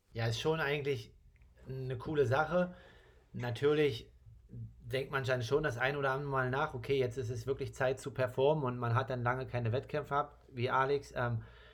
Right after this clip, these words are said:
aber wie er schon sagte, wir haben in Deutschland jetzt, äh, viel investiert, überhaupt trainieren zu können und zu dürfen. Und die vierte Disziplin ist es aktuell für auch wahrscheinlich viele Athleten in anderen Sportarten, überhaupt erstmal an der Startlinie zu stehen. Die haben wir jetzt erstmal gemeistert.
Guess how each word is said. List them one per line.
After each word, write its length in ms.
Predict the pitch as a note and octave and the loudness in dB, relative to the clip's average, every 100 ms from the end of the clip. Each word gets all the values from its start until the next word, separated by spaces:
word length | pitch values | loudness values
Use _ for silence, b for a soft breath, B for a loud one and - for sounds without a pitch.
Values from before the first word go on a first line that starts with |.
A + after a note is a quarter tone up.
| B B - - | B B -20 -2
aber 200 | B2 A#2+ | 0 2
wie 100 | B2+ | 4
er 80 | C3 | 2
schon 200 | C3+ A#2 | 2 2
sagte, 380 | B2 C3+ C#3 A#2 | 2 2 0 0
wir 120 | A#2 | 2
haben 140 | B2 | 2
in 100 | A#2 | 2
Deutschland 500 | B2 C3 C3 C#3 B2+ | 4 2 2 -4 -2
jetzt, 260 | C3 A#2+ - | -4 -4 -2
äh, 200 | B2 A#2 B B B B | 0 -2 B B B B
viel 340 | - D#3 D#3 | -10 -2 -2
investiert, 560 | C#3+ B2+ A2+ - D3+ C#3 | 0 -2 -4 0 0 0
überhaupt 380 | B2+ B2+ A#2+ | 2 2 2
trainieren 380 | - B2+ C3+ C#3+ | -4 -2 0 -2
zu 160 | - A#2+ | -4 -4
können 300 | C3+ C#3+ D3+ | 0 0 0
und 120 | B2+ | -4
zu 140 | A2+ | -2
dürfen. 480 | A#2 C3 D3 E3 D#3+ B B B B B | 2 4 2 -2 -8 B B B B B
Und 320 | C3+ B2 A2+ | -4 -2 -2
die 120 | A#2+ | -2
vierte 300 | A2+ C#3 C#3 | 2 4 4
Disziplin 600 | C3 B2+ C#3 A2+ C#3+ C3+ C3 | 4 -2 -4 -6 -2 -2 -2
ist 140 | A#2 | -2
es 180 | B2+ A2+ | -4 -2
aktuell 560 | B2+ A#2 C3+ A#2+ C3+ | -4 -2 0 2 2
für 320 | A#2+ B2+ A#2+ A#2 | 0 2 4 4
auch 200 | A#2 A2+ | 2 0
wahrscheinlich 400 | A#2 B2 A#2+ A#2 | -2 0 -2 -4
viele 220 | B2+ B2+ | -2 0
Athleten 340 | A#2+ B2 B2 | 0 -2 -4
in 100 | B2+ | -4
anderen 240 | A#2+ B2+ B2+ | -2 -2 -4
Sportarten, 560 | - C3+ C3+ C3+ C3 | -2 0 0 -2 -4
überhaupt 400 | C3 A#2+ A2+ - | -4 0 0 0
erstmal 320 | C3 A#2 B2 A#2+ | -2 -2 0 2
an 60 | |
der 100 | A#2 | 2
Startlinie 480 | A2+ B2 B2+ D3 C#3+ | 2 0 0 -4 -8
zu 180 | - C#3 | -6 -8
stehen. 360 | - C#3+ D3 - B B B B B - | 2 2 2 -8 B B B B B 0
Die 120 | A#2+ | 2
haben 120 | B2 | 4
wir 80 | B2 | 2
jetzt 160 | A2+ | 2
erstmal 300 | B2 A#2+ B2 | 0 -2 0
gemeistert. 640 | A2+ A2+ B2 C3+ - D3+ | 2 4 4 2 4 4